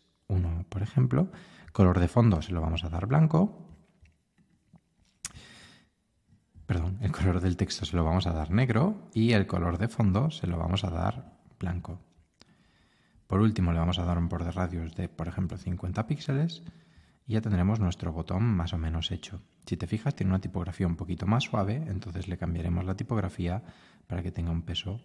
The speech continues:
normal. Copiaremos este botón y lo duplicaremos pegando. Y este botón lo vamos a llamar iniciar sesión. Así que cambiaremos el texto,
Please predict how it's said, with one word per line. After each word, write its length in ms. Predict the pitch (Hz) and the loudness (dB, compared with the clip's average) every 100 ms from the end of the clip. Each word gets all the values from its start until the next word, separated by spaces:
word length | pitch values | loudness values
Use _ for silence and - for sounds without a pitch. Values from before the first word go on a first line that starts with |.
| _ _ _ - | _ _ _ -10
normal. 520 | 92 85 82 85 85 - _ _ _ - - - - - - - - | -6 -6 -6 -8 -8 -14 _ _ _ -20 -20 -20 -20 -20 -20 -14 -4
Copiaremos 500 | 117 107 135 151 135 | 0 4 6 6 4
este 200 | - 113 | 0 0
botón 500 | 107 135 131 170 - - - | 2 4 4 4 0 -12 -8
y 60 | 87 | -4
lo 120 | 87 | -2
duplicaremos 800 | 87 - 101 110 135 156 190 - - - _ _ _ _ _ _ _ _ - - - - | -4 -6 -2 0 4 4 2 -4 -20 -20 _ _ _ _ _ _ _ _ -20 -20 -20 -8
pegando. 560 | 95 87 87 95 202 - - - - - - - | -6 -4 0 0 0 -4 -20 -20 -20 -20 -20 -10
Y 100 | - | 0
este 180 | 104 - | 0 2
botón 440 | 113 107 95 143 - | 2 2 2 2 0
lo 160 | 92 85 | -2 0
vamos 260 | 90 101 | 0 0
a 60 | 90 | -2
llamar 580 | 82 95 143 - - _ _ - _ _ _ - 117 | 0 2 0 -4 -20 _ _ -20 _ _ _ -4 2
iniciar 400 | 98 82 101 - | 2 2 -4 -4
sesión. 420 | 87 85 80 82 - - - | -4 -4 -6 -8 -16 -20 -10
Así 220 | 85 90 | -8 -8
que 120 | - | -10
cambiaremos 460 | 82 85 82 90 104 | -6 -4 -2 -2 -2
el 100 | 131 | -2
texto, 440 | 135 - - 165 | -4 -4 -2 -2